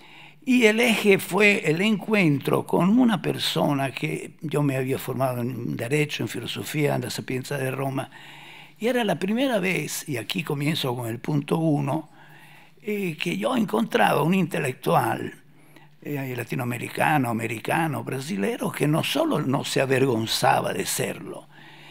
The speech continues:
sino que le tenía un sabia, una sabia irrespetuosidad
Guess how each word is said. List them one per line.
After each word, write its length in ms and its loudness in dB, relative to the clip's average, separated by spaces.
sino 340 0
que 120 0
le 100 2
tenía 360 2
un 140 6
sabia, 840 6
una 240 2
sabia 500 2
irrespetuosidad 1500 2